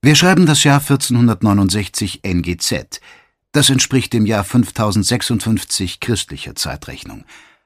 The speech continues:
Auf bislang ungeklärte Art und Weise verschwand das Sol-System mit seinen Planeten sowie allen Bewohnern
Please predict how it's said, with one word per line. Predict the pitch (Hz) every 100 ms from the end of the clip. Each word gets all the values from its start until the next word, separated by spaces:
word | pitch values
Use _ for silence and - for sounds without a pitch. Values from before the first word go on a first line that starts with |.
| _ _
Auf | - 139
bislang | 156 143 170 151
ungeklärte | 156 180 180 156 147 147
Art | - 135 127
und | 123 107
Weise | 123 123 90 87
verschwand | 101 - 127 127 -
das | 113 -
Sol-System | 135 143 120 117 135 143
mit | 139
seinen | - 110 107
Planeten | 110 110 120 131 - 139
sowie | 117 101 101
allen | 110 117 127
Bewohnern | 107 98 120 123 120 120